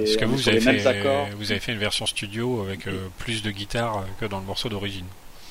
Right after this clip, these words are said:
Speaker 2: Voilà, un peu plus de guitare, euh, la rythmique est un peu plus présente. Donc, euh, on a quand même gardé les sons, euh, si particuliers de Breaking the Habit là-dessus.
Speaker 1: Mm.
Speaker 2: Mais on a, on a, on va dire,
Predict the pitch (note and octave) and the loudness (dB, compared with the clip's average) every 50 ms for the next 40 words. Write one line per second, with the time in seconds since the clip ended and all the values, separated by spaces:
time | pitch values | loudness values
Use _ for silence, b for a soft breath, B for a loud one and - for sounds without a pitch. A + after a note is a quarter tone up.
0 | B B B B B2+ B2+ B2 B2 A#2+ - B2+ C3 - D3 - - C#3+ C3 C3+ C3+ | B B B B 2 4 6 4 4 4 0 0 -2 -2 -2 -2 -8 -6 -6 -8
1 | C3 C#3 C3 - D3+ C#3+ D#3 E3 - - - - - B2 A#2+ A#2+ A#2+ A#2 A#2 A#2+ | -6 -8 -6 0 2 2 2 2 -2 -12 -14 -10 -6 -4 -4 -4 -4 -4 -2 -2
2 | A#2+ A#2 C3 B2 - - D3 C#3 - C3+ A#2+ A#2 A#2 - - - B2 - - B2+ | -2 0 -2 -2 -2 -4 -6 -6 -6 -4 -2 -2 0 0 -2 -2 -4 -4 -2 0
3 | A#2+ C#3 C#3+ - - - - - - - - - A2+ A2+ - - - A2+ A2+ A2+ | 2 2 0 0 -4 -14 -16 -18 -20 -18 -16 -14 -12 -12 -12 -8 -6 -4 -2 0
4 | A2+ A2+ A2+ A2+ A2 A2 A#2 A#2 A#2 - C3+ C3+ C3+ B2+ C3 B2+ B2+ C3 B2+ B2+ | 0 0 0 0 0 0 0 0 0 4 2 2 4 4 4 4 4 4 2 2
5 | A#2 - - D3 C3+ C3 B2+ A#2 A2 A2 A2 G#2+ G#2+ G#2+ G#2+ G#2+ G#2+ G#2+ G#2 - | -2 -2 -2 0 0 2 2 2 0 0 0 -2 -2 -2 -2 -2 -2 -2 -4 -4
6 | - - A#2+ - C#3+ B2+ - - - - - - C3+ B2+ A2+ A#2+ A2+ - - A#2 | -2 0 2 2 2 2 2 -4 -10 -8 -2 2 2 4 6 6 4 4 2 -2
7 | A2 A#2 A2+ A2 C#3 A2+ - C#3+ C3 - - F3 F3+ - - - - - - A2+ | 2 4 2 4 4 2 2 2 2 2 2 2 0 0 -2 -14 -14 -12 -10 -8
8 | G2+ G#2 - - - - - - - - - - - - A#2 A#2 A#2+ C3+ C#3 C3 | -8 -8 -10 -14 -18 -18 -18 -18 -18 -18 -18 -18 -8 -2 2 6 6 8 8 8
9 | B2+ A#2 A#2 A#2+ C3 C3 B2 A#2 G#2+ A2+ A#2 A2+ A#2+ A#2+ A#2+ A#2+ C3+ D3 | 8 8 8 8 8 8 6 4 0 0 -2 -2 -2 -2 -4 -6 -4 -4